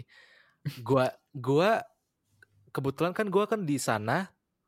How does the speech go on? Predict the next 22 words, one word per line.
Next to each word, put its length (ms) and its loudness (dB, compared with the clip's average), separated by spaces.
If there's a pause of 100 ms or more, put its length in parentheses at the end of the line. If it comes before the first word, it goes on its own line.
(440)
gua 160 2
datang 180 2
ke 220 -2
F 100 -6
H, 80 4
rambut 300 2
gua 100 4
kan 160 -2
dicat 400 0
tuh 160 -6
ya, 140 -12
silver, 500 0
bener-bener 300 -4
full 340 -2
silver. 540 -8 (1200)
Eh, 80 -12 (260)
kebetulan 400 4
itu 160 -2
sih 80 -2
gak 160 4 (140)
ada, 320 4 (480)
gak 260 0